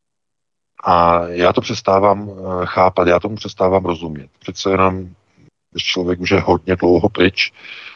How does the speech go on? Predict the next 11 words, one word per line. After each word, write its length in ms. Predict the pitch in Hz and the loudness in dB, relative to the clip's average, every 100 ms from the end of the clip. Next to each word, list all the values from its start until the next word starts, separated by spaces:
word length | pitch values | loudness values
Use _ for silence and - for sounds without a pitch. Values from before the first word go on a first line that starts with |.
| - | -6
eh, 220 | 87 85 | 2 2
tak 260 | 87 90 87 - | 4 2 2 -2
takové 280 | 90 95 | 2 4
ty 100 | 90 | 4
české 380 | 95 98 - 101 | 2 0 2 4
reálie 540 | 92 87 87 90 92 90 | 6 6 6 6 8 6
najednou 500 | 85 85 85 87 95 | 4 4 4 2 2
mu, 280 | 92 90 | 2 2
eh, 840 | 85 - - - 80 80 80 85 85 | 0 -10 -18 -6 2 6 6 6 4
prostě 300 | 92 85 110 | 2 2 2
unikají. 720 | 92 90 87 92 90 90 98 | 4 2 4 6 6 6 2